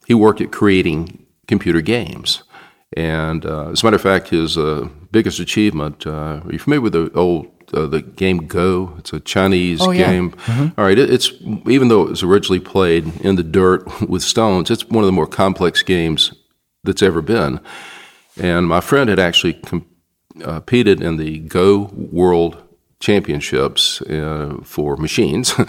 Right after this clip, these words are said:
Speaker 1: <laughs> and had created a program that actually won a world championship. And I asked him if he was working on bridge, and he laughed.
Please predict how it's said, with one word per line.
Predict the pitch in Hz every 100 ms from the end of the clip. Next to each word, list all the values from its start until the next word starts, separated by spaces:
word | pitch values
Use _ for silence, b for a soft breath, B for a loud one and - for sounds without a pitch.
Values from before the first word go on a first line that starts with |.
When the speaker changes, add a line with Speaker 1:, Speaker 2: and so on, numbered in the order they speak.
| -
Speaker 1:
<laughs> | - -
and | 90
had | 90 87
created | 104 101
a | 101
program | 92 80 85
that | 82
actually | 78 82 - 87
won | 82 117
a | 110
world | 82 78
championship. | - 98 87 - 73 -
And | 87
I | 101
asked | 123 -
him | 98 82
if | -
he | 92
was | 85
working | 87 85 82 80
on | 73
bridge, | 95 107 82 85
and | 85
he |
laughed. | 82 104 123 -